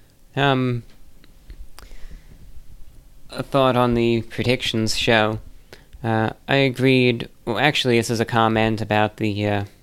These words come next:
show before that, I guess. I agreed with the things you said in the two years of covid episode. Uh, to me, there are two extremes of people, those who think covid is no big deal whatsoever,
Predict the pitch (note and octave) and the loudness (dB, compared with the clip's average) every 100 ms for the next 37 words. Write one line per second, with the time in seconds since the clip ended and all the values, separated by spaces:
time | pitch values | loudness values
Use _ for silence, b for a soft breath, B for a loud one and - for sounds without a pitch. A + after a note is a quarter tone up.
0 | - - - - - A2 G2+ G2 B2+ C3 | -20 -20 -20 -10 -2 0 0 -2 0 2
1 | G#2 F2 E2+ F2 G#2+ - - B B B | 2 -2 -4 -4 -4 -6 -14 B B B
2 | B B - C#3+ C#3 F3+ F3 D#3 C#3 D3 | B B 2 2 4 4 4 0 0 2
3 | D3 B2+ B2 - B2+ A#2 A#2 A2 A2+ A2 | 2 2 0 2 4 4 2 2 0 2
4 | A2 A2 - - D#3 C#3+ C3 B2 A#2 G#2+ | 2 0 -2 0 2 4 4 4 2 -4
5 | - C#3+ B2 G2 G#2 - A2 - - G2+ | 0 0 0 0 0 -2 -4 -4 -2 -2
6 | C3+ - b b b b b - A#2+ A#2 | -4 -6 b b b b b -8 0 0
7 | A#2 - B2+ D3+ D#3 D3 B2 A#2 B2 A#2 | 0 -2 2 4 4 2 0 2 4 4
8 | A2+ - F3 E3+ - - C3 B2 A#2 A2 | 2 0 0 0 -2 0 0 2 -2 -6
9 | - C3+ A#2 F#2+ A2+ A#2 A#2+ A2+ - A2+ | -2 0 0 -2 0 2 0 -2 0 -2
10 | - - A#2+ A2+ A2+ G#2 A2+ A#2 A#2 A2 | -2 0 2 4 0 0 2 4 2 0
11 | - A#2+ A2+ A#2 A2+ - A2 A2+ C3 A#2 | 2 2 4 4 0 0 2 2 4 4
12 | C#3+ | 2